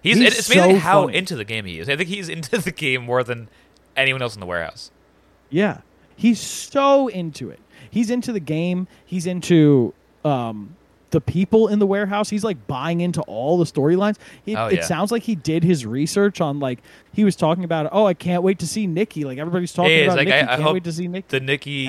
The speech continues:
Speaker 2: And can't
Speaker 1: Trev
Speaker 2: wait to see
Speaker 1: rivalry
Speaker 2: Trevor.
Speaker 1: really shows up. <laughs> Like, oh, okay.
Speaker 2: Yeah. Um, I mean, we started to see this too. In terms of boundaries to sixes, like, fours to sixes,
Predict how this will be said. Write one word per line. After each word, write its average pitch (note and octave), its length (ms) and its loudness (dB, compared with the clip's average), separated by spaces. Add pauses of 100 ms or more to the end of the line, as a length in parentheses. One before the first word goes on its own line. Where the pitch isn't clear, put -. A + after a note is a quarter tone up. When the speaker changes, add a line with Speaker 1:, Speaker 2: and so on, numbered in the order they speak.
Speaker 2:
And B2+ 80 -6
can't F3 120 -2
Speaker 1:
Trev C3+ 180 2
Speaker 2:
wait B2 60 -4
to B2 60 6
see B2+ 40 8 (220)
Speaker 1:
rivalry - 160 4 (140)
Speaker 2:
Trevor. A2 140 -12
Speaker 1:
really A2+ 220 -2
shows G#2+ 320 -6
up. A2 220 -2 (180)
<laughs> A#2+ 160 -14
Like, D3+ 160 -8 (160)
oh, G4 80 2 (140)
okay. E3+ 140 -6
Speaker 2:
Yeah. A#2+ 280 -2 (1040)
Um, D#3 440 -8 (320)
I F3 80 -2
mean, F#3+ 300 -6
we E3 200 -8
started D#3+ 420 -8
to D#3+ 100 -8
see D3+ 220 0
this C#3 240 2
too. B2+ 520 2 (2250)
In E3 340 -2 (540)
terms G3 400 -2
of D3 280 -4
boundaries E3 600 -4
to C3 180 -6
sixes, - 760 -6
like, D3 180 -2
fours D#3+ 460 2
to C#3 140 -10
sixes, - 560 -6